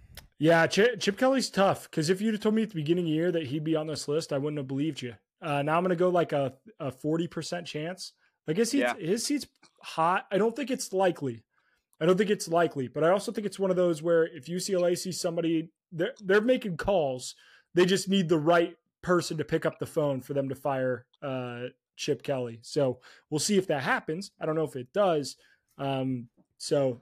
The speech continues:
Speaker 1: I'm gonna go
Speaker 2: Yeah.
Speaker 1: forty.
Speaker 2: I think I'd honestly go a little bit higher for that one as well. I, I can see it now. The, the loss to Cal feels like, you know, Hugh Freeze with Liberty last year, where it was just the team quit on him. U C L A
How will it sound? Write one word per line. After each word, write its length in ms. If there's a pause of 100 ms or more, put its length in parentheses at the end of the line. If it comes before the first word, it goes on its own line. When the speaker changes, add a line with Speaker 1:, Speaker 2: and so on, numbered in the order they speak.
Speaker 1:
I'm 80
gonna 120
go 100
Speaker 2:
Yeah. 140
Speaker 1:
forty. 320 (1160)
Speaker 2:
I 120
think 160
I'd 120
honestly 340
go 200
a 40
little 160
bit 120
higher 260
for 100
that 180
one 120
as 120
well. 320
I, 200 (140)
I 40
can 160
see 300
it 80
now. 340 (220)
The, 340 (680)
the 200
loss 400
to 80
Cal 640
feels 340
like, 240 (500)
you 80
know, 220
Hugh 220
Freeze 340
with 80
Liberty 380
last 340
year, 200
where 180
it 20
was 120
just 320 (420)
the 100
team 340
quit 300
on 180
him. 140 (420)
U 120
C 160
L 160
A 260